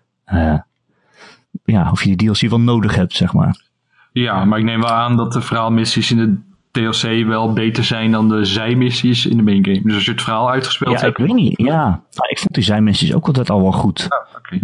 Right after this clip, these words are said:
Speaker 1: Het waren ook al kleine verhaaltjes altijd.
Speaker 2: Ja.
Speaker 1: Maar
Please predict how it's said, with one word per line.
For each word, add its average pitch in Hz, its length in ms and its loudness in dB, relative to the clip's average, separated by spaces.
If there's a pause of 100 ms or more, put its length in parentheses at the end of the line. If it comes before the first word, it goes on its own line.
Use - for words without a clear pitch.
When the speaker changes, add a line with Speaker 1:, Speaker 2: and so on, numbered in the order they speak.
(100)
Speaker 1:
Het - 180 -2
waren 101 200 0
ook - 100 0
al 147 120 0
kleine 101 260 2
verhaaltjes 160 480 2
altijd. 165 400 0
Speaker 2:
Ja. 98 200 -2 (280)
Speaker 1:
Maar 95 460 -2